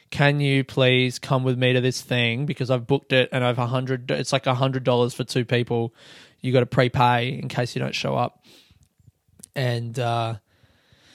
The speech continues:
yeah, I fucking, I was just like, "Please come with me 'cause I can't." It would have been such a bummer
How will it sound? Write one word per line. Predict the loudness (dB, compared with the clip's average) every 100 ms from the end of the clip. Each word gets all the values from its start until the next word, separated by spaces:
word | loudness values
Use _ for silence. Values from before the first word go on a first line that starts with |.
| -20 _
yeah, | 0 2
I | 0 -6 _ -16
fucking, | -6 -4 -2 -4
I | -4
was |
just | -6 -8 -4
like, | -4 -4
"Please | 0 0 0
come | -4 -4 -2
with | -2
me | -4 -4
'cause | -2
I | -2
can't." | -4 -6 -2 0 0
It | 2 6
would | 8
have | 8
been | 6 2
such | 0 0 6 10 12 10 6 2
a | 2
bummer | 2 4 6 6 4 6 4